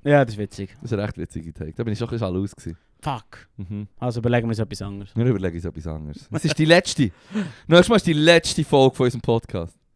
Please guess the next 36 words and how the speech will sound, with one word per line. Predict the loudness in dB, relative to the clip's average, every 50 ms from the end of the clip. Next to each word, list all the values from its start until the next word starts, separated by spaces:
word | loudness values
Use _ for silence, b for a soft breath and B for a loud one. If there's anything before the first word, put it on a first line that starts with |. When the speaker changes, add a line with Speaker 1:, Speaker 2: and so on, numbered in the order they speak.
| _ _ _ _ _
Speaker 1:
Fairerweise, | 2 4 4 4 2 0 -2
es | 0 4
könnte | 4 4 4
tatsächlich | 4 0 0 0 0 0 0 0
immer | -2 0
die | 0 0
letzte | 0 0 -2 -2 -6 -8 -4
sein. | -2 -2 -2 -2 -4 -8 _ _ _ _ _ _ -20 -14 _
Speaker 2:
Ja. | -6 -4 -4 -4 -6 -10 -14 _ _ -8
Speaker 1:
Du | -4 -2
weißt | -2 -2 -2 0
nie. | 2 4 4 2 2
Speaker 2:
Shit. | -2 -4 -4 -4 -2 -2 -4 -4 -6 _ _ _ _ _ -8
Ah. | -6 -4 -4 -4 -8 -12 -14 _ _ _ _ _ _ -6
Hochphilosophisch. | -4 -4 -4 -4 -6 -8 -8 -8 -10 -10 -12 -12 -14 -16 -18 -18 _ _ _ _ _ _ _ _ _ _ -12
Speaker 1:
Ja. | -10 -10 -10 -12 -14 -18 -20 _ _ _ -10
Speaker 2:
Und | -6 -6 -6 -6 -6 -10 _ _ _ _ _ -8
mit | -8 -6 -4
dem | -2 -2 0 0
hören | -2 -2 0
wir | -2 -2
etwa | -2 -2 -2 -2
auf. | -2 -2 -4 -6 -4
Speaker 1:
Mit | -2 0
dem | 0 2
hören | 4 4 4 4
wir | 6 4
auf. | 4 2
Speaker 2:
Für | 0 0 2 6
Speaker 1:
Die | 8 8
letzte, | 8 8 8 8 6
Speaker 2:
ewig? | 4 4 2 0
Speaker 1:
die | 2
letzte | 2 2 2 -2 -2
Folge. | 2 4 6 8 6 6 4 0 -10 _
Speaker 2:
Fragezeichen? | 0 2 4 4 4 2 -2 0 2 2 2 2 0 -2 -4